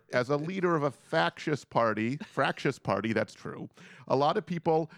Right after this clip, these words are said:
wa-, would like a piece of him. He is signaling with his face that he has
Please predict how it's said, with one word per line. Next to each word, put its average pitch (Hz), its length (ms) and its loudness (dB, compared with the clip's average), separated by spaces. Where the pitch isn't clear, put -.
wa-, 127 240 2
would 135 140 0
like 135 180 2
a - 40 0
piece - 360 -8
of 139 120 -4
him. - 340 -4
He 180 200 0
is 160 100 4
signaling 202 580 0
with 151 120 -2
his 139 180 -2
face 190 400 -2
that 147 160 -2
he 151 280 -4
has 131 160 0